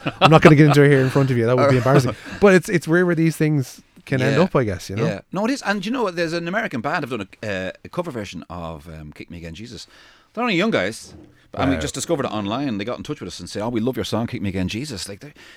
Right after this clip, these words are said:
Speaker 2: these guys are from California, right? And they're doing a cover version of, of Kick Me Again, Jesus that we wrote in nineteen eighty-five.
Speaker 1: Yeah, the publishing cost for that, will
Speaker 2: And
Speaker 1: be.
Speaker 2: their ver-, and their version's great.
Speaker 1: <laughs> Yeah?
Speaker 2: Yeah, it's really good.
Speaker 1: Who is
Speaker 2: It's
Speaker 1: it,
Speaker 2: actually
Speaker 1: you know?
Speaker 2: nearly better than ours.
Speaker 1: <laughs> Do you have the name?
Speaker 2: <laughs> I can't remember the name. They're a very young American band.
Speaker 1: Yeah,
Speaker 2: I can't
Speaker 1: yeah,
Speaker 2: remember.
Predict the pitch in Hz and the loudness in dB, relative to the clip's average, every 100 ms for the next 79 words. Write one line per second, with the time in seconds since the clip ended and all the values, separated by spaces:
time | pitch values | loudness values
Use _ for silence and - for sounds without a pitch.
0 | - 269 214 131 117 - 107 - 214 285 | -16 -10 -10 -10 -10 -8 -10 -6 -4 -4
1 | 117 98 240 - - - - - _ _ | -4 -4 -8 -12 -20 -20 -20 -20 _ _
2 | - 214 202 226 196 226 190 180 160 147 | -6 -4 -2 -2 -2 -2 -2 -2 -2 -6
3 | 151 143 - 220 160 139 139 220 202 143 | -4 -6 -6 -6 -4 -4 -6 -6 -8 -8
4 | 139 165 170 185 151 123 131 139 117 113 | -8 -6 -4 -2 -2 -2 -4 -4 -6 -8
5 | 95 156 220 185 90 80 90 - 131 143 | -10 -12 -12 -12 -10 -8 -10 -6 -6 -6
6 | 92 80 76 - 73 65 165 180 262 196 | -8 -8 -12 -12 -12 -6 -4 0 0 0
7 | 185 190 220 - 202 - 131 202 294 294 | -2 -2 0 -2 -4 -8 -12 -10 -8 -10
8 | - - 117 185 208 196 285 285 - 320 | -14 -4 0 0 -2 -8 -6 -8 -10 -10
9 | 311 110 - 135 151 190 175 190 - 117 | -8 -8 0 0 0 -2 -2 -2 -2 -2
10 | 107 170 - - - 170 233 156 160 196 | -2 0 2 2 2 2 2 2 4 4
11 | 226 185 - 185 - - - - 165 - | 6 4 4 -2 -2 -2 -8 -8 -12 -6
12 | - 320 127 151 - 170 139 127 139 190 | -2 -2 0 -2 -2 -2 -2 -4 -6 -6
13 | 180 139 135 147 156 135 123 120 113 107 | -4 -2 -2 -2 -2 -2 -4 -4 -6 -6
14 | 180 214 208 196 196 | -4 -2 -2 -2 -2